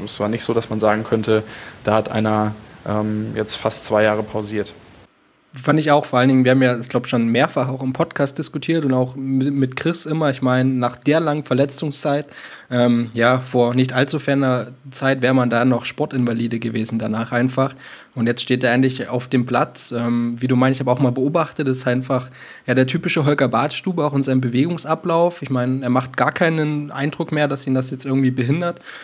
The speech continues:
Speaker 2: Muss halt, glaub, jetzt das Niveau einfach wieder erreichen und hoffentlich auch, ähm, das Niveau auf so einer Spitze erreichen wieder,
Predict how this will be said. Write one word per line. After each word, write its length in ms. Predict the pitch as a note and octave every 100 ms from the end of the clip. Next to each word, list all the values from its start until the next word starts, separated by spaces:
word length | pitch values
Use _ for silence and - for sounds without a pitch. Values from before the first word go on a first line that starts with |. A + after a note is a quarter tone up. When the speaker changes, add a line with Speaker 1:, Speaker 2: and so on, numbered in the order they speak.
| -
Speaker 2:
Muss 200 | C3+ B2+
halt, 120 | C#3
glaub, 200 | C3+ B2+
jetzt 140 | C3 B2+
das 140 | B2+
Niveau 300 | B2+ B2 B2+
einfach 420 | B2+ C3 C3 A#2+
wieder 300 | C3 B2+ C3
erreichen 580 | A#2 A#2+ A#2 D3 - E3+
und 300 | C3+ B2 A#2
hoffentlich 580 | C#3+ D3+ D#3 C3 D3 C#3+
auch, 320 | B2 B2+ C3
ähm, 380 | B2 B2 A#2+ C3+ - - C3+
das 180 | C3 -
Niveau 280 | C3 B2+ D3+
auf 120 | C#3
so 100 | C3+
einer 120 | B2
Spitze 400 | - - F#3 -
erreichen 500 | G#2+ G#2 G#2 - A2+
wieder, 240 | A#2 C3+